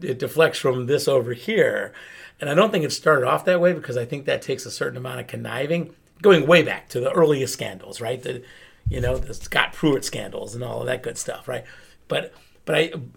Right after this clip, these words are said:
uh, I used to think that the media was accusing him of doing something that he wasn't smart enough to do, but now has trained him to do it.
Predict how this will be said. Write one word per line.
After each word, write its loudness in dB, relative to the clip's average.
uh, 0
I -4
used -2
to -8
think 2
that -4
the -2
media -2
was -6
accusing -4
him -6
of -6
doing -4
something -6
that -8
he -8
wasn't -4
smart -4
enough -8
to -14
do, -8
but -6
now 0
has -4
trained -2
him -12
to -12
do -2
it. -12